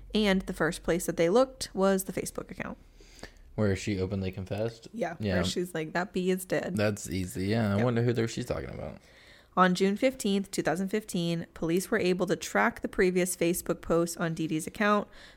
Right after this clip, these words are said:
Speaker 1: to a home in Wisconsin.
Speaker 2: <laughs>
Speaker 1: More specifically, Gypsy's boyfriend Nick Gojan's home in
Speaker 2: You know that the
Speaker 1: Wisconsin.
Speaker 2: police were just like, "Yo, this has been the easiest
Speaker 1: Yeah.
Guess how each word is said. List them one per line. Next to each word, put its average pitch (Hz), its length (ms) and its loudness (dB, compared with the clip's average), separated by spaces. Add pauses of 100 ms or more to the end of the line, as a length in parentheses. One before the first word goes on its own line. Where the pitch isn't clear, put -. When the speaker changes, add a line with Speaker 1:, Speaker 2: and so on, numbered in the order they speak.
Speaker 1:
to 196 260 6
a 190 40 6
home 170 280 0
in 165 100 -2
Wisconsin. - 520 4 (440)
Speaker 2:
<laughs> 185 300 6
Speaker 1:
More 165 280 0
specifically, 254 880 6
Gypsy's 190 440 2
boyfriend 170 580 2
Nick - 280 -6
Gojan's 175 440 2
home 151 360 -4
in 160 120 0
Speaker 2:
You 165 120 10
know 113 260 10
that 104 140 10
the 104 80 6
Speaker 1:
Wisconsin. 90 40 4
Speaker 2:
police 104 280 4
were 101 80 4
just 101 120 0
like, 95 260 0
"Yo, 92 280 2
this 98 140 0
has 98 100 -2
been 98 160 0
the 92 160 -2
easiest 104 800 6
Speaker 1:
Yeah. 101 100 6